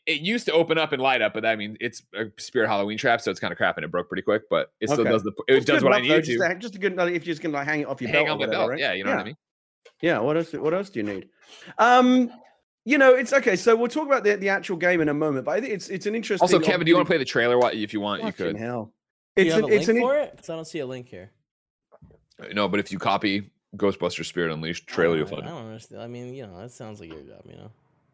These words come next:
Speaker 1: Gary, I'm sorry you have to work under these conditions. You know what I mean?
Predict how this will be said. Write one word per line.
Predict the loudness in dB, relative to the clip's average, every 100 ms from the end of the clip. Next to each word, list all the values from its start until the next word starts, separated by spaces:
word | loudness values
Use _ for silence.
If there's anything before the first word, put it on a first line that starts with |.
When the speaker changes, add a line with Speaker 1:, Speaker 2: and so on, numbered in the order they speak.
| _ _ _ _ _ _ _ _ _ _ _ _ _ _ _ _ _
Speaker 1:
Gary, | 2 2
I'm | 2
sorry | -2 -2
you | -2
have | -4
to |
work | -8 -8
under | -12
these | -12
conditions. | -12 -12 -12 -14 -10
You | -6
know |
what | -6
I | -4
mean? | -6 -6